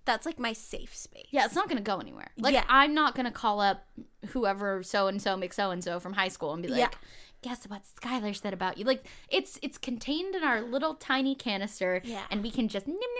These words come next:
Speaker 2: nim, nim, nim, nim, gossip.
Speaker 1: Ugh. It's so great.
Speaker 2: I, my, it's so funny because Steven makes fun of me for it all the time. He says that, like, that's something I really need to work on is, like, really not gossiping as much.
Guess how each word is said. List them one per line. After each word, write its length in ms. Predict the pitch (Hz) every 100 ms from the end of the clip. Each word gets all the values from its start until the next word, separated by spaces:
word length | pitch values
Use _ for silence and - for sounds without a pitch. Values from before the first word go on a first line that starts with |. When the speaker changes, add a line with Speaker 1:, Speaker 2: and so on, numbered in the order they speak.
| 466
Speaker 2:
nim, 160 | 453
nim, 160 | 440 427
nim, 140 | 403
nim, 120 | 381 -
gossip. 420 | 214 220 240 233 -
Speaker 1:
Ugh. 160 | 233 - - - - - - - -
It's 200 | 269 -
so 280 | - 226 233
great. 380 | - - - -
Speaker 2:
I, 480 | 226 226 233 247 277
my, 380 | 233 226 220 226 -
it's 160 | 226 -
so 160 | 247
funny 460 | 233 208 190 214 233
because 340 | 226 226 202
Steven 600 | - - 220 240 254 262 - - - 208
makes 260 | 214 202
fun 140 | 196 190
of 80 |
me 100 | 190
for 160 | 180 175
it 40 |
all 120 | 180 180
the 80 | 190
time. 160 | 170
He 80 | 175
says 220 | 185 175
that, 180 | 170 -
like, 220 | 185 -
that's 260 | 180 165 -
something 320 | 202 208 240
I 60 | 262
really 240 | 262 269
need 160 | 277 277
to 100 | 285
work 280 | 226 196
on 200 | 208 190
is, 120 | 180 185
like, 140 | - - - - - 190
really 300 | 156 196 294
not 280 | 320 320
gossiping 540 | - 220 226 220 214 208
as 140 | 208
much. 340 | 208 196 196